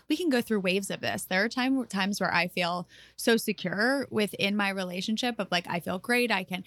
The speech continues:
and there are times in which, like, I'm struggling with other things and it might trickle into my relationship. So bringing yourself back to that point, I think,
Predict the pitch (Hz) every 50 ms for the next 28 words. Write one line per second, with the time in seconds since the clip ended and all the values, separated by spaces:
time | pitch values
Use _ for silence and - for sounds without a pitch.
0 | - - - - 240 262 262 254 - 269 302 320 302 262 254 226 220 - - 196
1 | 190 - - 196 196 226 220 - - 226 226 220 220 214 196 190 190 - - -
2 | 175 175 170 165 - - 175 175 190 214 226 - 196 190 180 - 185 175 170 170
3 | - - 180 175 - 175 180 - - 180 180 - - 190 98 - - 104 - -
4 | - 202 - - 233 214 - - - - - - - 202 196 185 185 190 - -
5 | - - - - _ _ - 220 220 240 262 269 277 254 233 - 214 202 185 -
6 | _ _ 170 156 160 180 - _ - - 220 185 180 165 - - _ _ _ -
7 | 170 165 175 202 247 285 262 - 190 185 180 - _ 185 180 185 - -